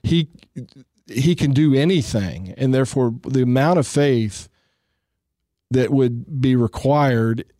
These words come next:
is exhibited. I mean, that, that, that, that fullness of faith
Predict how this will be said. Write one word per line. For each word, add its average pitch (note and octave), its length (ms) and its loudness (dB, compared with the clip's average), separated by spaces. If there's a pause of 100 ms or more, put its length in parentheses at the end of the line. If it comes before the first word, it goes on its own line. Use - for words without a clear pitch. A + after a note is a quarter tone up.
(100)
is B2 380 0 (160)
exhibited. A2+ 800 0
I C3 60 0
mean, B2 160 2
that, A#2 200 -2
that, A#2+ 240 -2
that, A#2 240 -2
that A#2+ 220 -4
fullness D3+ 720 -2 (100)
of A2 600 -4
faith G#2 640 -2